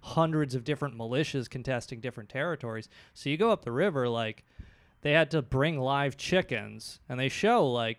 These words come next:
yeah, they gotta kill their own chickens and make 'em and stuff. And you, you watch that on T V, and part of you, like, it's like you get a bit of revulsion. But then at the same time, you're like,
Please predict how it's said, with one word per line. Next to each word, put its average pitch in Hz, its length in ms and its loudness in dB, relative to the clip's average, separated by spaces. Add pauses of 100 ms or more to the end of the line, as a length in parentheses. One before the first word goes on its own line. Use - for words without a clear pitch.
yeah, 156 200 0
they 123 80 -4
gotta 135 200 -2 (360)
kill 175 280 4
their 156 240 6
own 143 160 2
chickens 113 640 -2
and 127 200 -6
make 147 260 -2
'em 113 120 -6
and 113 120 -14
stuff. 113 320 -8
And 127 140 -8
you, 135 180 -4
you 139 160 -6
watch 180 280 -2
that 143 120 -4
on 117 120 -8
T 139 160 -6
V, 160 180 -2
and 117 120 -6
part 139 180 -2
of 135 60 -4
you, 131 80 -6
like, 117 240 -10 (440)
it's 139 180 -8
like 117 200 -6
you 135 200 -8
get 151 160 2
a 127 40 0
bit 156 160 6
of 131 120 2
revulsion. 127 720 0 (340)
But 135 100 -4
then 143 140 2
at 135 80 -2
the 131 80 -4
same 165 240 0
time, 156 220 0
you're 143 120 -2
like, 127 320 -4